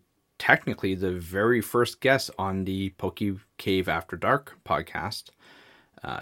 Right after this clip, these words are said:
to Justin from nineties Kids for Life. I mean, dude, you were amazing. Thank you so much for being on the podcast, for spending a f-, like, well over an hour that I had to try and chop down.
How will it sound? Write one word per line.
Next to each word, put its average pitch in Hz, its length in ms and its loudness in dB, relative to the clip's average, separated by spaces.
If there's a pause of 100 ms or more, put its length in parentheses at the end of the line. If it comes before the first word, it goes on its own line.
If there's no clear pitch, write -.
to - 100 -8
Justin 160 540 -2
from 82 500 -4
nineties 90 440 -6
Kids - 320 -6
for 95 180 -4
Life. 190 460 4 (680)
I 107 40 -4
mean, 110 300 0 (140)
dude, 139 340 6
you 127 260 0
were 120 340 8
amazing. 87 680 -2
Thank 117 260 0
you 110 80 2
so - 260 -2
much 95 280 0
for 82 120 -6
being 90 260 -2
on 87 140 -2
the 85 40 -6
podcast, 85 640 -6 (340)
for - 140 -10
spending 127 580 2
a 92 480 -6
f-, - 440 -16 (100)
like, 95 240 -6
well 131 300 4
over 117 320 6
an 80 100 0
hour 82 480 0 (400)
that 87 120 -4
I - 20 -4
had 95 180 -2
to 85 60 -10
try 98 240 -2
and 87 160 -2
chop - 420 -2
down. 85 500 0